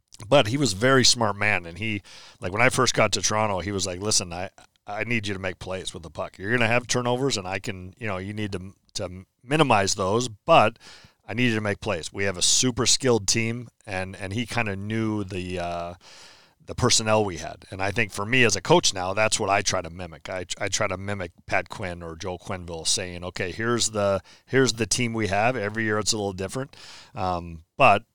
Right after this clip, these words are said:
you know, I need to coach to help those players be the best they can be." And, and, you know, for me to get,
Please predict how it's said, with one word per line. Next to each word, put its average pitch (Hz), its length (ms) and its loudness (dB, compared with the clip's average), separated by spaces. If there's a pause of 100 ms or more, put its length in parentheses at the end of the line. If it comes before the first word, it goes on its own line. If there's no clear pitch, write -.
(140)
you 110 100 -12
know, 92 200 0
I 92 100 -4
need 104 220 -6
to 98 80 -6
coach - 600 0
to 92 180 -4
help 104 300 -2
those 101 220 0
players 92 360 -6
be 92 160 -8
the 87 120 -6
best 87 240 0
they 90 100 -12
can 85 180 -16
be." 85 160 -12
And, 82 220 -16 (100)
and, 95 80 -10
you 92 60 -10
know, 85 120 -8
for - 140 -8
me 113 240 0
to 92 160 -4
get, 90 240 -4